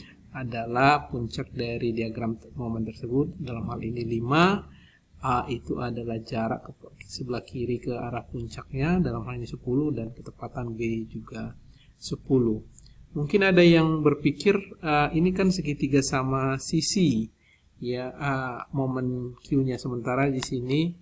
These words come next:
tidak sama sisi." Ya, ini hanya bentuk umumnya saja ya. A, B itu kan tidak ada penyebutan di sini tidak boleh sama. Artinya A, A dan B itu bisa saja sama, menyebabkan segitiga sama sisi,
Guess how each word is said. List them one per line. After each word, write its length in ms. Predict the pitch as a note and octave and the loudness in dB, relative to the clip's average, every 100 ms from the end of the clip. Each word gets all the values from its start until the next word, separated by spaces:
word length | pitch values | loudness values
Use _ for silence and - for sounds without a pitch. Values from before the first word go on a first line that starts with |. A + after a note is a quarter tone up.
| - | -16
tidak 400 | - B2+ A#2 B2 | -8 -6 -4 -6
sama 320 | - C3+ B2 A#2+ | -8 -8 -6 -6
sisi." 640 | - C#3 - D#3 B2 A2 - _ _ _ - | -6 -6 0 2 2 0 -8 _ _ _ -2
Ya, 80 | C#3 | 2
ini 160 | D3 D#3 | 4 4
hanya 240 | D3+ C#3+ | 6 6
bentuk 400 | C3+ C3 C3+ C3 - | 6 2 0 -2 0
umumnya 480 | C#3+ C3+ C3 B2+ B2+ | 2 4 4 2 -2
saja 320 | B2+ A#2 C3+ | -2 2 6
ya. 480 | C#3+ A2+ B2+ F#3 - - - | 6 6 4 0 -2 -12 -4
A, 240 | A#2+ A#2+ | -2 0
B 320 | A#2+ B2 A#2+ | 2 2 2
itu 80 | - | 0
kan 160 | B2+ C#3+ | 0 2
tidak 240 | C3 A#2 | 0 -2
ada 480 | A#2 A#2 A#2+ A#2+ - _ _ _ _ | -4 -4 -4 -6 -10 _ _ _ _
penyebutan 560 | - C3 A#2+ A#2+ C3 C3+ | -4 -2 2 2 2 2
di 80 | A#2+ | 0
sini 240 | - A#2+ | -2 -2
tidak 240 | A#2 B2+ A#2 | 0 0 0
boleh 240 | A#2+ A2+ | 0 -2
sama. 560 | - C3 C3 A2+ G#2+ - | 0 0 0 -2 -6 -8
Artinya 640 | A#2 A2 - B2+ B2 B2+ E3+ - | -10 -8 -4 -2 -2 -4 -8 -14
A, 400 | - B2 A2+ A#2 | -10 -6 -4 -4
A 80 | B2+ | -6
dan 160 | A#2+ A#2+ | -6 -2
B 160 | A#2+ | 0
itu 80 | A#2 | 0
bisa 240 | C3 A#2+ A#2+ | -2 -4 -8
saja 240 | - A#2 | -10 -10
sama, 560 | A2 - A#2+ C3+ C3+ B2 _ | -8 -6 -4 -2 -4 -6 _
menyebabkan 800 | F3+ B2+ A#2+ A2 A2+ - B2+ B2 | -12 -8 -6 -6 -8 -6 -8 -8
segitiga 560 | A#2+ A#2 A2+ - A2+ A2+ | -12 -14 -14 -10 -8 -8
sama 400 | B2 A2+ A2 A2 | -8 -10 -12 -12
sisi, 560 | - A2 - A2+ A2+ | -10 -8 -8 -8 -12